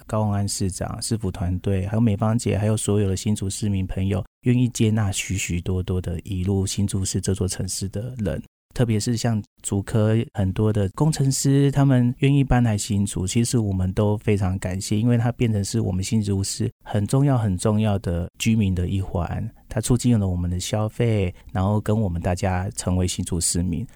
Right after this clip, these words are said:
所以我们新竹市民本来就要支持新竹市民，支持居住在新竹市的人。所以我会觉得如果区分，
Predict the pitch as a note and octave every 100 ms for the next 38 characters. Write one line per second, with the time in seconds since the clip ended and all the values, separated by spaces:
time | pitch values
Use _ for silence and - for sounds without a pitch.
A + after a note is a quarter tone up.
0 | - - A2+ G2+ F2 - A#2+ A2 - A2
1 | E2+ - F2 F2 G#2 G2 G2 F#2+ - F2+
2 | - G2 - F2+ - F#2+ F#2 A#2+ - _
3 | - B2 B2 G2+ F#2 A2 G2 G2+ G2 F#2+
4 | G2 F#2 F2+ - F2 - B2 - - -
5 | _ _ - A#2 B2 G2+ G#2+ A#2+ G#2 G2
6 | F#2+ F2+ A#2+ F#2 - G#2 - F#2+